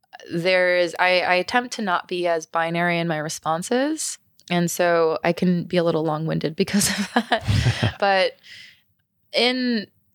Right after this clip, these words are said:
Speaker 1: in the response of how our bodies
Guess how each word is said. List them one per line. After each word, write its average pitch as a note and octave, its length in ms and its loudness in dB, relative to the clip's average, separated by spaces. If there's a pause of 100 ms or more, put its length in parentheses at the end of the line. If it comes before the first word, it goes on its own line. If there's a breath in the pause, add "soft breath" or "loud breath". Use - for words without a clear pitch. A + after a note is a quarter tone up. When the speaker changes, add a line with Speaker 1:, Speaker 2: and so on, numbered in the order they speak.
(200)
Speaker 1:
in A3 260 0
the G3 180 2
response F3+ 920 0 (960)
of F3 340 2
how F#3 280 2
our E3+ 200 2
bodies E3 580 2